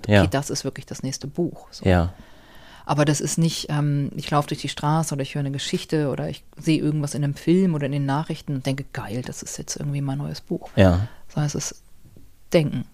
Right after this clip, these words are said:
Speaker 1: <laughs> Nachdenken und viel zuhören und, äh, und, und so ganz offen sein. Und da hilft es ja auch. Also das ist ja auch so ein bisschen fast so eine therapeutische, ähm, Tätigkeit, dann sich irgendwo hinsetzen und offen sein und, ähm,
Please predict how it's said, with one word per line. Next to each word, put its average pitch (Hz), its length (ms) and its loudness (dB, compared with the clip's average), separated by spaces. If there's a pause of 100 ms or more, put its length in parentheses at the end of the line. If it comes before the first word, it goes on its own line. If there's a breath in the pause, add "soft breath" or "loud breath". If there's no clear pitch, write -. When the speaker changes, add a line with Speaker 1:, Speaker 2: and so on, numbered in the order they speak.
(140)
Speaker 1:
<laughs> - 1000 -6
Nachdenken 170 600 4
und 151 120 -2
viel 156 160 -4
zuhören 160 600 -2
und, - 300 -8
äh, - 240 -6
und, 156 160 -6
und 151 160 -6
so 156 100 -2
ganz 151 420 2 (200)
offen 214 300 4
sein. 190 400 2 (540 loud breath)
Und 190 140 4
da 190 60 10
hilft 202 340 4
es - 160 -2
ja 196 160 -2
auch. 139 380 0
Also 147 160 -2
das - 120 -6
ist - 140 0
ja 180 100 0
auch 165 100 0
so - 100 -4
ein 165 40 0
bisschen 165 220 -2
fast - 180 -6
so 165 80 -6
eine 156 220 0
therapeutische, 151 960 -2
ähm, 139 320 -2
Tätigkeit, - 540 -6
dann 147 80 -2
sich 147 120 -6
irgendwo 151 200 0
hinsetzen 170 400 2
und - 160 -4
offen 180 220 0
sein 160 240 2
und, - 140 -6 (120)
ähm, - 600 -4